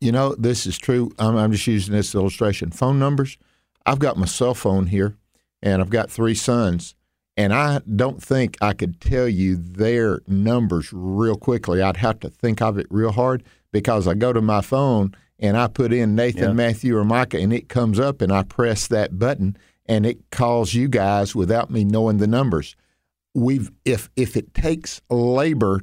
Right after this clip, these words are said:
Speaker 1: to memorize the Word of God, and then to, you know, I, I would say meditate upon the Word of God that you've memorized, uh, it's work, and, and we've made everything, i-, if it's hard, let's not do it.
Speaker 2: Yeah.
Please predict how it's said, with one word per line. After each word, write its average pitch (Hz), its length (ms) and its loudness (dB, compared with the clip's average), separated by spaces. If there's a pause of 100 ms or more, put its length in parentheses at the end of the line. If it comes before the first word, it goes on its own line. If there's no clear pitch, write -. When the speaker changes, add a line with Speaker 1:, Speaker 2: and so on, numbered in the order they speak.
Speaker 1:
to 113 120 -2
memorize 127 840 2
the 101 100 0
Word 107 220 2
of 143 60 -2
God, 104 440 2 (220)
and 120 380 2
then 113 600 2
to, 107 340 0 (440)
you 139 120 0
know, 110 300 0 (180)
I, 110 200 2
I 120 140 2
would 127 160 0
say 104 360 0 (320)
meditate 127 760 0
upon 139 300 0
the 92 100 2
Word 120 240 2
of 117 120 0
God 123 260 2
that 104 220 -2
you've 95 300 -2
memorized, 143 840 0 (400)
uh, 101 140 -4 (100)
it's 123 280 -2
work, 165 520 -2 (180)
and, 120 380 0
and 123 240 2
we've 156 280 0
made 147 260 2
everything, 139 720 0 (480)
i-, - 20 -10 (160)
if 117 280 0
it's - 180 -4
hard, 151 560 0
let's 127 180 -2
not 135 220 -2
do 151 180 0
it. 98 80 -2
Speaker 2:
Yeah. 87 160 -4